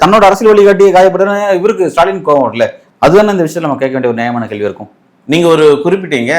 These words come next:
Speaker 2: திமுக மேடையில ரஜினியை யாரோ பேச வச்சிருக்கலாம்னு சொல்றீங்க. ஆனா இப்படி பார்க்கலாம் இல்லையா, ஒரு விருந்தினர் நம்ம ஒரு விழாவுக்கு அழைக்கும் போது அவங்க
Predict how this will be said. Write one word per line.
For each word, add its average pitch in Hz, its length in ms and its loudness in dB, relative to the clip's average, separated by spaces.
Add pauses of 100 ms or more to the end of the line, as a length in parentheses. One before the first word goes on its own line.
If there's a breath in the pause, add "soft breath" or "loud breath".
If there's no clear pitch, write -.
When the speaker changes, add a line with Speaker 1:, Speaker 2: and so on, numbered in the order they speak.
(120)
Speaker 2:
திமுக 214 380 -2 (480)
மேடையில 156 480 -2
ரஜினியை 185 460 0
யாரோ 170 200 2 (160)
பேச 151 220 0
வச்சிருக்கலாம்னு 156 760 -4
சொல்றீங்க. 107 320 -10 (400 soft breath)
ஆனா 208 160 0
இப்படி 190 220 0
பார்க்கலாம் 202 340 0
இல்லையா, 165 200 0
ஒரு 139 180 0
விருந்தினர் 202 460 0
நம்ம 165 140 -2
ஒரு 139 180 0
விழாவுக்கு 190 380 0
அழைக்கும் 143 280 -4
போது 139 240 -2
அவங்க 214 320 4